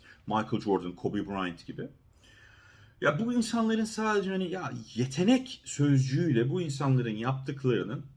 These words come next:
başardıklarının aslında biraz da küçümsendiğini değerlendiriyorum. Ya işte Michael Jordan bilmem ne ama çok yetenekli ya filan. Ya sadece yetenek mi yani? Dünyadaki tek yetenekli adam o mu? Sekiz milyar insandan. Farklı bir şeyler yapmış olamaz mı?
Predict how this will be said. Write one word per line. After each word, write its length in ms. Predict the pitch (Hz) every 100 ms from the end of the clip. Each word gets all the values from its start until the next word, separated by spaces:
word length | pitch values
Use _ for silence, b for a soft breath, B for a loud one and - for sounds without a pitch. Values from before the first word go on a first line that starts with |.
| -
başardıklarının 880 | 98 131 123 120 - 90 117 135 -
aslında 500 | - - 139 120 -
biraz 420 | 165 143 - 104
da 260 | 135 180 - B B B B B B
küçümsendiğini 760 | - - 185 - 180 175 175 170
değerlendiriyorum. 800 | 131 107 92 87 80 80 76 73
Ya 180 | 110 101
işte 220 | - 101
Michael 360 | 123 117 123
Jordan 280 | 98 98 117
bilmem 300 | 104 104 98
ne 40 | 92
ama 240 | 123 98
çok 300 | - 135 -
yetenekli 560 | - - - - - -
ya 180 | 95
filan. 240 | - - - - b b -
Ya 60 |
sadece 260 | 135 285 240
yetenek 420 | 190 - 226 220
mi 100 | 143
yani? 140 | - - - _ _ -
Dünyadaki 340 | 139 202 190
tek 220 | - 185 185
yetenekli 320 | 170 170 165
adam 200 | 156 156
o 140 | 208
mu? 220 | 139 135 - - _
Sekiz 380 | - 143 131 113
milyar 220 | 95 87
insandan. 440 | 76 - 73 67 - - _ B B B
Farklı 360 | - 139 139 170
bir 60 |
şeyler 220 | - 175 165
yapmış 320 | 160 - -
olamaz 460 | 156 185 139 -
mı? 60 | -